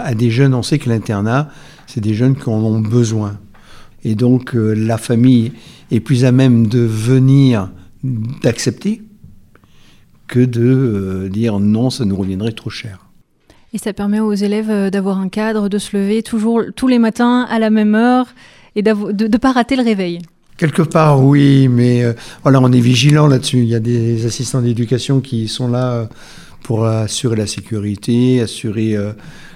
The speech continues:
Speaker 1: la vie de, de l'internat, qui leur permettent de, ils les connaissent, hein, euh, garçons, filles, ils ont donc, euh, leur assistant d'éducation et qui permet donc, voilà, d'avoir un petit peu ce rythme.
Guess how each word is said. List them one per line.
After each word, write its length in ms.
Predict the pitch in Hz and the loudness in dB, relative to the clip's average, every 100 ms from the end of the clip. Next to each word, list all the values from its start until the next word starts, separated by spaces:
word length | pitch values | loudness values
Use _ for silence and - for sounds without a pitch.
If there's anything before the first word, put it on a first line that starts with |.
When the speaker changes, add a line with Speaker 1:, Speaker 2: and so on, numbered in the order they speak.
| - | -6
Speaker 1:
la 160 | 117 120 | -2 0
vie 360 | 107 127 123 120 | 0 2 2 2
de, 220 | 113 113 | 0 -2
de 160 | 104 | -2
l'internat, 600 | 110 113 - 127 151 175 151 - - - - | -4 -4 -2 0 0 -2 -6 -14 -20 -20 -12
qui 140 | - | -6
leur 160 | 104 104 | -4 -4
permettent 520 | 110 101 113 110 - | -4 -4 -4 -6 -8
de, 220 | 98 98 98 101 104 | -8 -8 -8 -10 -8
ils 80 | |
les 100 | 101 | -10
connaissent, 520 | 98 113 131 147 - 113 | -8 -8 -6 -6 -8 -12
hein, 240 | 110 127 - - - - - - | -10 -12 -16 -20 -20 -20 -14 -10
euh, 600 | 98 98 95 95 95 101 101 - | -8 -6 -8 -10 -12 -14 -14 -12
garçons, 360 | 104 - 110 | -12 -12 -14
filles, 520 | 101 - 117 127 113 95 | -12 -6 -2 -2 -4 -6
ils 80 | |
ont 60 | 104 | -8
donc, 340 | 107 104 - | -8 -10 -10
euh, 80 | 110 | -10
leur 220 | 101 101 | -8 -8
assistant 420 | 104 - - - 107 | -10 -12 -12 -8 -6
d'éducation 800 | 101 101 101 104 - 135 151 156 - - - - - - - | -6 -8 -8 -10 -8 -6 -6 -8 -18 -20 -20 -20 -20 -20 -10
et 120 | 104 | -10
qui 160 | - 113 | -8 -10
permet 340 | 113 98 104 | -8 -6 -6
donc, 180 | 107 104 | -6 -6
voilà, 260 | 107 123 117 | -6 -4 -6
d'avoir 360 | 110 110 107 | -6 -6 -6
un 80 | 107 | -8
petit 220 | 104 - | -8 -6
peu 120 | - | -2
ce 180 | 131 - | -2 0
rythme. 580 | 131 143 135 123 104 | 2 2 0 0 -4